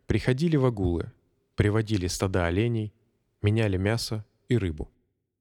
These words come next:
Здесь отбывал наказание знаменитый писатель Варлаам Шаламов в тысяча девятьсот тридцать первом году. Описание поселка есть в его антиромане "Вишера"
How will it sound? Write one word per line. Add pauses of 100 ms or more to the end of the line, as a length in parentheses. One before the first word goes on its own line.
(1120)
Здесь
отбывал
наказание
знаменитый
писатель
Варлаам
Шаламов (260)
в
тысяча
девятьсот
тридцать
первом
году. (1800)
Описание
поселка
есть
в
его
антиромане
"Вишера"